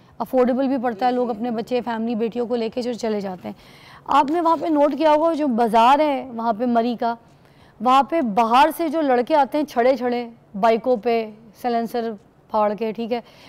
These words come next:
वो जो बाइकों पे तीन तीन, चार चार, छः छः लड़के होते हैं। अब कोई family वाला, अ, जो है अपनी लड़-, लड़कियाँ, बच्चियाँ, बहनें, बेटियाँ लेके अगर वो shopping के लिए किसी दुकान के अंदर गया है, ज़बरदस्ती उन लड़कों ने लेना कुछ नहीं होता, चार चार, छः छः लड़के उन लड़कियों को ताड़ने के लिए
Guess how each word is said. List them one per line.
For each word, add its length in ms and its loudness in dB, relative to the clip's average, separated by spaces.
वो 100 -2
जो 140 0
बाइकों 320 2
पे 100 -2
तीन 260 -2
तीन, 200 -2
चार 200 2
चार, 180 0
छः 180 0
छः 140 2
लड़के 260 0
होते 240 0
हैं। 100 -8
अब 120 2
कोई 180 0
family 480 4
वाला, 460 4
अ, 120 2
जो 160 0
है 100 6
अपनी 220 -2
लड़-, 280 -2
लड़कियाँ, 600 -2
बच्चियाँ, 500 -2
बहनें, 460 -2
बेटियाँ 380 -2
लेके 260 -2
अगर 180 -2
वो 80 -6
shopping 380 -4
के 60 -4
लिए 220 -4
किसी 180 -2
दुकान 360 0
के 80 0
अंदर 180 0
गया 180 0
है, 180 -2
ज़बरदस्ती 540 2
उन 140 0
लड़कों 280 2
ने 100 2
लेना 280 2
कुछ 260 -4
नहीं 100 0
होता, 280 2
चार 240 4
चार, 160 0
छः 180 -4
छः 160 2
लड़के 340 0
उन 180 -2
लड़कियों 360 2
को 100 -2
ताड़ने 440 2
के 80 -4
लिए 240 0